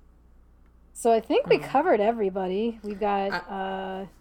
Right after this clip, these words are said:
Speaker 1: oh, and then we're obviously gonna see U S Agent make an appearance. But, um, unless, unless, unless you were right about the Contessa, in which case he might disappear only because he gets recruited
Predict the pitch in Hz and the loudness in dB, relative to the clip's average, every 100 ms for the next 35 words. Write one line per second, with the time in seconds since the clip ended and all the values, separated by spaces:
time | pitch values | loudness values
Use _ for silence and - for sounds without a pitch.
0 | - 247 262 233 226 226 233 220 214 208 | 2 6 8 6 4 4 4 2 -2 -4
1 | 208 202 208 190 190 185 202 185 180 196 | -4 -6 -6 -6 -6 -6 -4 -4 -6 -12
2 | 185 180 180 - 185 180 180 - 214 233 | -12 -14 -14 -12 -12 -10 -12 -2 0 2
3 | 240 254 - 269 311 494 311 294 - - | 2 0 0 0 4 4 4 0 -4 -2
4 | - 220 247 262 285 320 285 269 214 214 | 0 0 -2 -2 0 2 2 0 -8 -6
5 | 214 233 240 226 220 - 202 320 330 214 | 0 2 2 0 -2 -4 0 2 2 2
6 | 196 202 202 202 - 196 196 185 - - | -6 -6 -6 -6 -6 -4 -4 -6 -16 -20
7 | - - 269 277 262 240 202 233 220 254 | -20 -6 -2 2 2 0 -6 -10 -6 0
8 | 240 214 202 190 196 196 196 208 185 196 | 2 2 -2 -6 -8 -10 -8 -10 -10 -12
9 | - 226 196 185 | -8 -6 -4 -6